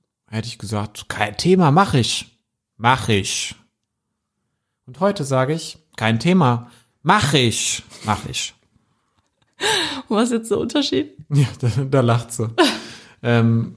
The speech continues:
Speaker 1: naja, da gibt es schon einen großen Unterschied, weil ich heute die Konsequenzen davon kenne, was passiert, wenn ich mich anfange zu beobachten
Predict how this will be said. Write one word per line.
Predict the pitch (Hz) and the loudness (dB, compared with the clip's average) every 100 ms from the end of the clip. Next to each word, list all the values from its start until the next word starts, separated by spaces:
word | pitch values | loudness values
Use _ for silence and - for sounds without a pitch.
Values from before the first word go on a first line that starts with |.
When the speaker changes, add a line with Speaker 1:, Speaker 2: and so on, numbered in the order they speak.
| - | -8
Speaker 1:
naja, | 120 135 156 117 | -2 0 0 0
da | 120 | -2
gibt | 135 - | -2 -4
es | 135 | -4
schon | 214 294 | -2 -2
einen | 170 123 | 0 0
großen | 120 123 - | 2 2 0
Unterschied, | 120 120 127 117 131 123 | -2 0 0 -2 -4 -2
weil | 120 117 | 2 2
ich | 117 - | 0 2
heute | 123 156 - 170 165 - 98 _ _ _ | 2 2 0 0 -2 -6 -14 _ _ _
die | 117 | -4
Konsequenzen | 131 127 120 - 180 214 175 | 0 2 0 2 2 4 2
davon | 120 113 117 110 | 2 2 0 0
kenne, | - 113 110 | 2 2 2
was | 117 117 | 0 -2
passiert, | - 113 - 196 233 233 | -4 -6 -4 -2 -2 0
wenn | 117 110 | 0 0
ich | 107 | 0
mich | 110 - | -6 -4
anfange | 110 113 113 107 | -4 -2 -2 -2
zu | 104 - | -2 -6
beobachten | 110 - 104 113 113 - 175 196 | -6 -6 -6 -6 -6 -8 -10 -10